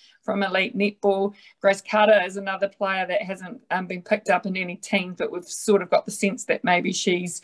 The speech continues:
stepping away for a while. So, yeah, whether they're looking, you know, over to Aussie, waiting for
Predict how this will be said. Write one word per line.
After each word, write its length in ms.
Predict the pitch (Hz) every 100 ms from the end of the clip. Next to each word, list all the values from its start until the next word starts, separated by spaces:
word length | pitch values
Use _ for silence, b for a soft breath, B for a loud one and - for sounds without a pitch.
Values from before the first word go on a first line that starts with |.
| B B
stepping 500 | - - 202 196 185
away 320 | 180 175 180
for 200 | 175 190
a 60 | 180
while. 380 | 185 185 180 185
So, 300 | - 196 190 b b b b
yeah, 320 | 190 247 330 233
whether 680 | 180 185 - 196 214 220
they're 180 | 214 226
looking, 600 | 233 233 240 233 240 233
you 140 | 208 208
know, 260 | 202 254 -
over 320 | 208 220 226
to 140 | 233 -
Aussie, 460 | 240 240 269 285 226
waiting 480 | 208 226 247 277
for 500 | 285 - 285 285 285